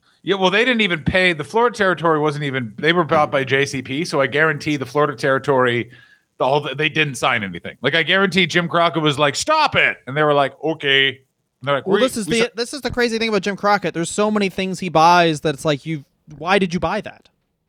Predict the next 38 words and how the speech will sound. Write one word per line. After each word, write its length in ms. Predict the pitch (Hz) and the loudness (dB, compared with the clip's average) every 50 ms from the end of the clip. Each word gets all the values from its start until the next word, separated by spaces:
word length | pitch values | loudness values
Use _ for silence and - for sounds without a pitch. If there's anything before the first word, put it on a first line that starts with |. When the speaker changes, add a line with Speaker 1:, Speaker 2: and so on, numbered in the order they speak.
| _ _ _ _ _ _ - | _ _ _ _ _ _ -8
Speaker 2:
Like, 160 | 160 165 165 196 | -6 -4 -2 0
Speaker 1:
Yeah, 80 | 240 208 | 2 2
he's 100 | 175 165 | 4 4
a 40 | |
bad 240 | 151 175 175 175 185 | 4 4 4 4 4
businessman. 540 | 143 175 180 165 151 110 - 104 87 73 - _ _ _ | 4 2 0 0 -2 -2 -2 -2 -4 -4 -6 _ _ _
Speaker 2:
he 100 | - 208 | -10 -6
just 180 | 190 220 202 - | -4 -4 -4 -4
was 140 | 202 170 165 | -4 -6 -4
like, 140 | 175 170 _ - | -6 -6 _ 0
"I, 120 | 180 202 196 - - - 220 - | 0 0 0 -2 -12 -20 -20 -12
Vince 340 | - 165 214 262 320 - - | -4 2 2 2 2 2 -2
bought 340 | - - 214 220 208 - 165 | -4 0 0 0 0 -2 -2
this, 160 | 202 240 247 | -4 -4 -4
so 260 | - - 202 190 190 | -4 -6 -4 -4 -4
I'll 500 | 160 143 147 151 175 220 285 392 427 403 | -6 -8 -8 -4 0 2 4 4 4 4
buy 260 | 233 196 151 135 123 | 2 0 -4 -4 -6
it." 160 | 117 113 117 - | -6 -8 -6 -4
It's 160 | 160 160 151 | -4 -4 -2
like, 120 | 190 170 147 | -2 -2 0
no, 160 | 208 233 180 | 2 2 2
Vince 260 | 139 156 214 247 233 | 4 2 2 0 2
bought 240 | - 214 208 202 208 | 4 4 2 2 2
the 80 | 180 175 | -2 -4
T 240 | - - 214 214 | -2 0 0 0
V 200 | 180 190 208 233 | 2 2 0 0
time 420 | 220 - 170 143 131 135 135 139 135 - | 0 0 -2 0 0 -2 -2 -4 -4 0
to 120 | - 190 | 0 0
destroy 600 | 175 160 160 - - - - 151 160 196 226 190 | 2 0 -2 -6 -6 -8 -6 -2 2 2 2 2
them. 280 | - 131 104 104 98 - _ _ _ _ _ _ _ _ _ _ _ | 0 -2 -6 -10 -14 -20 _ _ _ _ _ _ _ _ _ _ _
He 160 | - 180 190 | -4 -2 0
didn't, 300 | 180 220 233 226 220 165 | 2 2 2 2 0 0
like, 220 | 180 175 170 160 - | 2 2 2 0 -2
buy 680 | 127 113 - 131 139 156 165 165 165 170 165 165 160 151 127 | -10 -8 -6 -2 0 2 4 4 4 4 4 2 0 0 -2
the 80 | 160 | -2
made 380 | 160 147 143 143 156 156 151 151 | -4 -2 -2 -2 -2 -2 0 0
up 240 | 147 147 - _ - | -2 -2 -4 _ -12
thing. 480 | - 160 160 170 156 131 131 139 147 | -8 -6 -4 -4 -4 -6 -8 -10 -12